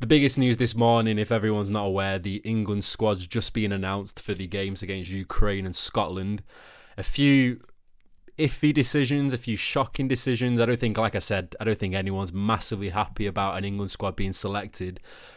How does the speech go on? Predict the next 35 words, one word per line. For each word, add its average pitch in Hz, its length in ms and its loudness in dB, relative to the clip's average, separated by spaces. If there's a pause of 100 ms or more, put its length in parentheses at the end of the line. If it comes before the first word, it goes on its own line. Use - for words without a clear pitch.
(120)
But 120 160 6
we'll 120 120 4
go 147 160 8
from 139 160 8
the 123 80 4
beginning, 110 600 2
which 110 220 -2
is 107 120 0
the 107 100 -4
goalkeepers, 107 640 2
of 98 100 -4
course. 98 440 0 (520)
And 101 280 0 (140)
it 113 340 -2
has - 240 0 (120)
been 113 160 -2
selected 120 580 0
that 107 100 -4
Sam 123 340 2
Johnstone, 113 560 2
Jordan 104 320 0
Pickford - 600 6
and 104 120 -6
Aaron 101 280 -4
Ramsdale 104 560 0
have 98 100 0
been 95 420 -4
the 90 140 -10
choices 107 500 -2
for 98 120 -8
Gareth 101 260 -2
Southgate. 101 680 -4
Obviously, 123 800 2 (480)
a 110 100 -2
big 117 520 2